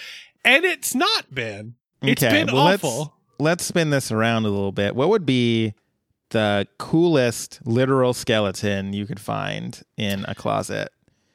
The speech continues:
Speaker 2: Who's, i-, if, if, so you're, you're at
Speaker 1: First,
Speaker 2: a party,
Speaker 1: Leonardo,
Speaker 2: right?
Speaker 1: Leonardo, the, the t-, Teenage Mutant Ninja Turtle would be surpri-, cool, but also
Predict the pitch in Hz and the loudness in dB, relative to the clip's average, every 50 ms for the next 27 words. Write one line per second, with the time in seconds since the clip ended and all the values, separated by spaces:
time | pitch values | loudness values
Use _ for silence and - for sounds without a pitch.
0 | _ _ _ _ - 185 202 214 214 180 - - 180 180 160 170 165 143 - - | _ _ _ _ -2 0 2 2 0 0 0 2 2 4 4 4 2 2 0 -8
1 | - - - - _ - 156 165 156 139 - - 175 170 165 160 160 - - _ | -20 -20 -20 -16 _ 0 0 0 0 0 2 4 4 4 4 2 0 -6 -14 _
2 | - 143 165 208 233 214 147 175 185 214 208 190 175 339 359 - - 143 135 117 | 0 2 4 4 4 4 2 4 4 4 6 4 4 4 4 4 4 4 4 4
3 | 101 98 104 104 107 107 104 - 202 208 262 330 277 262 247 233 233 - 175 196 | 2 0 0 -2 -4 -6 -6 -4 0 2 2 4 4 4 4 2 2 0 -2 0
4 | 208 233 240 233 226 226 226 220 208 208 196 185 160 175 165 170 165 156 180 175 | 4 4 6 6 6 6 4 4 4 2 2 2 2 0 0 0 0 -2 -2 -2
5 | 170 - - - - 165 - - 214 190 180 175 160 - 180 147 143 160 156 151 | -2 -4 -6 -8 -8 -4 0 0 2 4 2 2 2 0 -2 0 0 -2 -2 0
6 | - 175 156 135 135 131 165 151 127 117 131 - _ _ _ _ - - - - | -2 -2 0 -2 -2 -2 -2 -2 -2 -4 -10 -20 _ _ _ _ -4 -2 -2 0
7 | - 190 285 294 - - - - - - 330 359 381 359 - 262 262 269 254 - | 0 -2 -2 -2 -4 -8 -10 -4 0 2 4 4 4 4 4 2 2 2 2 2
8 | - 233 214 208 185 | 2 2 2 0 -2